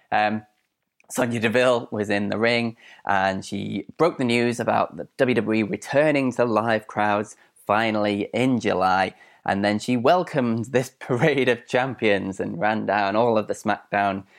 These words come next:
champions. For some reason that's still not really explained at all, she t-, talks about Dominic Mysterio and Rey Mysterio, who won the titles on Backlash, of course. WrestleMania Backlash, sorry, sorry. Uh, she talked about Natalya and the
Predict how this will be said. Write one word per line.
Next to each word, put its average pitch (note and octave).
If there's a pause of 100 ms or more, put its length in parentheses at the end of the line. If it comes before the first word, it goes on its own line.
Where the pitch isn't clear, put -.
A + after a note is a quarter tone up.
(200)
champions. A2
For G2+
some F3
reason D3
that's C3+
still F3+
not D#3+
really B2+
explained G#2+ (100)
at A2
all, G#2
she G2+ (360)
t-, A2+ (240)
talks -
about - (380)
Dominic G2+
Mysterio G#2+
and G2
Rey C3
Mysterio, B2+
who G#2+
won A2
the G#2
titles G#2+ (100)
on G#2+ (100)
Backlash, B2+
of A#2+
course. B2
WrestleMania G#2+
Backlash, A2
sorry, A2
sorry. A2 (320)
Uh, G2
she -
talked G#2
about -
Natalya D#3+
and A#2
the A2